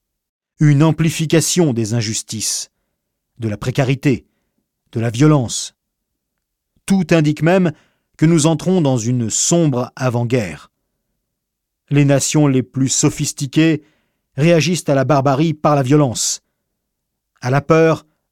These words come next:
par l'égoïsme, à la terreur par les représailles. Il semble donc raisonnable de se résigner à admettre que l'homme n'est qu'un monstre, et que notre monde ne pourra jamais devenir une démocratie planétaire,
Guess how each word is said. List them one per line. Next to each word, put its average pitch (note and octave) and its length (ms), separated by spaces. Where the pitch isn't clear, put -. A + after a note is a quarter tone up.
par C3 160
l'égoïsme, C3+ 640
à C3+ 80
la C#3+ 100
terreur C#3+ 520
par A#2+ 160
les A#2+ 80
représailles. A#2+ 640
Il D#3 120
semble C#3+ 300
donc D3+ 180
raisonnable C#3+ 720
de C3 140
se - 140
résigner C#3+ 640
à B2+ 100
admettre C3 560
que C#3+ 120
l'homme C#3+ 340
n'est C3+ 120
qu'un A#2+ 220
monstre, B2 540
et D#3 60
que E3 120
notre D3+ 280
monde D3 460
ne D#3 100
pourra C#3+ 320
jamais D3+ 320
devenir C3 480
une A#2+ 140
démocratie B2 520
planétaire, A#2 720